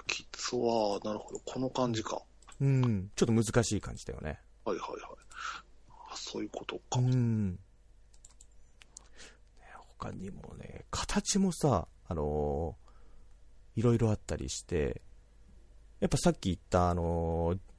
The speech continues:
Speaker 2: ね、あのー、でーんって構えてるものがほぼまっすぐな形に対して、あの、アーチを描いてるダムとかもね。
Speaker 1: はいはいはい。
Speaker 2: あの、一枚目、うん、送ったやつなんか特にそうなんだけど。
Speaker 1: うん。
Speaker 2: 特に有名なのが、今、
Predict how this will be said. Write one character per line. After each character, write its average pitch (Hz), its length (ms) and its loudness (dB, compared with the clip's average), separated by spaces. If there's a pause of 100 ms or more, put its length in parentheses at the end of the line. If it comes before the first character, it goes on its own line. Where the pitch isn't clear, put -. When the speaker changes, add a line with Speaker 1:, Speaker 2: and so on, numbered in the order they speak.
(280)
Speaker 2:
ね、 107 240 0 (280)
あ - 100 -6
の 62 380 -2
ー、 - 60 -12
で 127 280 8
ー - 0 -
ん 123 40 8
っ - 40 4
て - 80 4
構 92 240 6
え - 20 6
て 90 160 2 (440)
る 135 100 6
も 151 100 6
の 185 80 8
が 151 120 12
ほ - 200 10
ぼ 147 120 12
ま 95 120 6
っ - 40 6
す - 180 6
ぐ 107 80 6
な 87 100 6
形 - 380 0
に 85 80 0
対 82 260 4
し - 160 -6
て、 95 300 4 (560)
あ 147 80 8
の、 120 260 10
ア 285 200 12
ー 285 60 12
チ - 200 6
を 90 120 10
描 104 200 8
い 101 40 4
て 87 120 2
る 80 80 0
ダ 92 100 0
ム 82 100 -2
と 85 120 -6
か - 100 -8
も - 100 -6
ね。 143 160 2 (540)
Speaker 1:
は 127 140 2
い - 20 -2
は - 80 -10
い - 20 -10
は - 60 -10
い。 - 140 -14
Speaker 2:
あ 113 80 2
の、 95 100 4
一 110 200 4
枚 110 140 10
目、 101 380 8
う 104 60 2
ん、 98 180 0
送 92 220 0
っ - 20 0
た 95 80 4
や 90 60 4
つ - 80 -8
な 71 100 -2
ん - 60 -6
か - 100 -4
特 - 220 -4
に 73 60 -2
そ - 160 -4
う - 20 -6
な - 80 -8
ん - 80 -12
だ - 120 -12
け - 100 -14
ど。 - 60 -14 (520)
Speaker 1:
う - 60 -4
ん。 87 200 -10 (240)
Speaker 2:
特 220 180 2
に 147 140 8
有 131 220 10
名 143 240 8
な 160 180 6
の 165 140 8
が、 165 320 8
今、 110 260 6